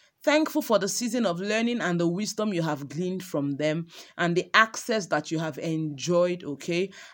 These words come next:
And don't give that ac-, um, attitude of, "Oh, I don't need you again," okay? Don't form the habit of using people and dumping them when you think you have gotten what you want from the people,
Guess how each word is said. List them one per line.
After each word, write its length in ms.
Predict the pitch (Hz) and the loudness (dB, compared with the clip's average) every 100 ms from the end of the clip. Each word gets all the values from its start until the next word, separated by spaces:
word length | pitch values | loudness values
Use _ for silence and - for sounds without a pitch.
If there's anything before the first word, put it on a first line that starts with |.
| - | -2
And 240 | 180 180 | 0 2
don't 420 | 254 277 254 175 | 4 4 2 -2
give 260 | 160 233 170 | 0 0 4
that 200 | 208 208 - | 4 4 4
ac-, 280 | 196 185 - - | 4 4 2 -4
um, 220 | 180 175 | -2 2
attitude 480 | 202 220 226 - 226 | 2 2 -2 -4 0
of, 180 | 170 139 | 0 2
"Oh, 60 | |
I 140 | 180 160 | 2 4
don't 200 | 185 196 | 2 2
need 200 | 185 170 | 0 0
you 160 | 175 | 0
again," 480 | 156 147 151 135 - - | 0 0 -2 -2 -12 -10
okay? 420 | 151 - 208 262 277 - - - | -8 -2 0 0 -2 -18 -20 -4
Don't 180 | 214 269 | 4 4
form 260 | 269 247 208 | 4 2 2
the 80 | |
habit 340 | 180 196 185 180 | 2 2 -2 -4
of 120 | 143 | -4
using 300 | 170 185 196 | -4 -6 -6
people 300 | 185 170 185 | -6 -4 0
and 180 | 151 147 | 0 2
dumping 420 | 175 180 185 175 | 2 2 0 -2
them 200 | 170 170 | 0 0
when 100 | 190 | 0
you 80 | 170 | -2
think 260 | - 185 175 | -4 -6 -2
you 40 | |
have 160 | 143 135 | -4 -2
gotten 300 | 165 165 175 | -6 -4 -4
what 160 | 160 | -2
you 80 | - | -4
want 240 | 139 156 151 | -4 -4 -4
from 200 | 139 139 | -8 -8
the 60 | |
people, 440 | 139 147 - 143 | -10 -12 -10 -16